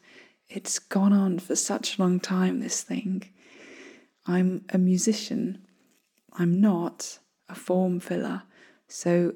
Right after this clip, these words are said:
it's taken quite a lot of mental strength to apply again, because the result of me applying the first time meant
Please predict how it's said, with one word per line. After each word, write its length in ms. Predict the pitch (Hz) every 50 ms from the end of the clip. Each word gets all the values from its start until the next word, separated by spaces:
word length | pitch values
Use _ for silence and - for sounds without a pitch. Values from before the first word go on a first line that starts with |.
| - _
it's 300 | - 180 - - - -
taken 480 | - - 202 208 220 214 214 226 196
quite 420 | 190 196 - 202 190 185 190 - -
a 60 | 196
lot 260 | 190 180 170 - -
of 60 | 180
mental 420 | 185 180 180 180 185 185 - - 170
strength 520 | - - - - - 62 - - - - _ _ - - - - - - - _ _ _ _ _ _ -
to 460 | - - 180 175 175 170 170 170 170 165
apply 380 | 170 - - 170 165 165 165 165
again, 640 | - 202 214 - 247 254 220 165 160 165 175 175 - _ _ _ _ _ _ _ _ _ _ _ _ _ _ _ _ _ _ _ _ _
because 720 | - - - - - 190 190 190 190 - - - - - - _ _ _ _ _ _ _ _ _ _ -
the 100 | - 190
result 580 | 185 190 190 190 - 240 254 254 - - - - -
of 100 | 185 180
me 220 | 185 185 175 160 160
applying 540 | - - - - - 185 180 180 180 175 175
the 60 | 170
first 420 | 175 - - 185 185 185 185 - -
time 520 | - - - - - 175 185 202 - - _ _ _ _ _ _ _ _ _ _ _ _ _ _ _ _ _ _ _ _ _ _ _ _
meant 500 | 202 185 190 196 196 190 180 180 -